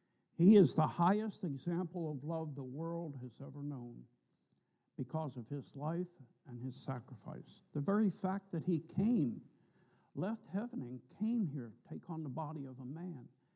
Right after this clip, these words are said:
and, uh, and allow a man to, to abuse him and finally crucify him. What a demonstration of love. As Christians, he calls on us now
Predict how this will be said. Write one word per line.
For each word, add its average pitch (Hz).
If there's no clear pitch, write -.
and, 151
uh, 160
and 156
allow 165
a 202
man 160
to, 135
to 139
abuse 156
him 143
and 127
finally 160
crucify 165
him. -
What 175
a 202
demonstration 170
of 127
love. 165
As 131
Christians, 190
he 220
calls 190
on 165
us 214
now 143